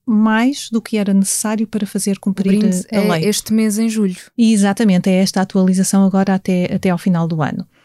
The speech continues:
Speaker 1: Quanto ao valor da atualização das pensões e essa ideia de que as pensões mais altas recebem mais, a atualização agora é igual para todos, são os tais três vírgula cinquenta e sete por cento, mas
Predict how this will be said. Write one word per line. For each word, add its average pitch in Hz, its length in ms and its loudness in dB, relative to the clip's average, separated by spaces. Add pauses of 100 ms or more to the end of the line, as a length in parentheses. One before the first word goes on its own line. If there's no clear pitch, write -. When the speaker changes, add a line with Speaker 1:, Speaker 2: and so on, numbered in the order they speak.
(420)
Speaker 1:
Quanto 294 480 0
ao 277 160 0
valor 254 460 2
da 226 80 0
atualização 202 580 0
das 185 160 2
pensões 196 560 0
e 208 40 0
essa 190 180 0
ideia 185 320 2
de - 80 -12
que - 80 -4
as 190 100 -2
pensões 180 460 2
mais 175 380 -2
altas 175 360 -2
recebem 165 400 -4
mais, 165 360 -4 (360)
a 220 100 0
atualização 233 680 2
agora 175 460 2
é 185 140 2
igual 175 240 2
para 165 200 -4
todos, 170 320 -2
são 196 100 2
os 175 140 -2
tais 160 320 -2
três 190 340 0
vírgula 170 260 -2
cinquenta 170 460 -2
e - 20 -2
sete 165 220 -6
por - 100 -12
cento, 196 280 2
mas 214 420 2